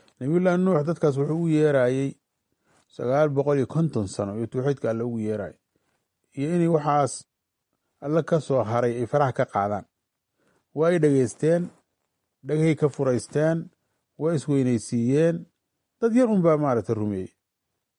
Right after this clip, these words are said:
Kadibna Alle waaba, waa, waa kii halaagay dadka oo dhanba. Oo waxaa laga soo reebay dadkii Nabiyullaahi Nuux iyo dad yar oo rumeeyey. Intii kale waa, waa, waa, waa halaagmeen. Biyaa lagu maashoodiyey.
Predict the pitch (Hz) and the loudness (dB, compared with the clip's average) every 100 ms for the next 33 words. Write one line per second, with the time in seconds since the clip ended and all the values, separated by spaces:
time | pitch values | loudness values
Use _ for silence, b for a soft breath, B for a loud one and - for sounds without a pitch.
0 | _ - 156 147 139 143 135 127 117 - | _ -8 -2 0 0 0 2 2 0 -4
1 | 147 127 - 147 139 - 123 117 117 113 | -8 -8 -6 -6 -4 -4 -2 0 0 0
2 | 113 117 - 117 107 107 95 - _ _ | 0 -4 -4 -6 -4 -4 -6 -12 _ _
3 | _ _ _ _ _ 139 151 147 147 165 | _ _ _ _ _ -2 2 2 2 0
4 | 131 110 110 110 113 139 - 101 - _ | 0 0 0 0 -2 -4 -6 -14 -16 _
5 | _ _ _ - 143 151 147 135 156 185 | _ _ _ -10 -4 0 2 2 2 0
6 | 135 117 104 - _ - 147 180 165 131 | -2 -4 -6 -10 _ -18 -4 -2 0 0
7 | 120 104 110 107 95 - _ _ _ _ | 0 -2 -6 -6 -8 -12 _ _ _ _
8 | _ _ _ - 196 180 165 156 151 127 | _ _ _ -10 -6 -2 0 0 0 -2
9 | 73 - - 143 147 123 110 113 107 101 | -4 -4 -4 -4 -2 -2 -2 -4 -4 -8
10 | 101 _ _ _ _ _ _ 131 165 214 | -12 _ _ _ _ _ _ -2 6 8
11 | 180 165 165 143 - 123 110 101 | 8 4 2 2 0 -2 -2 -6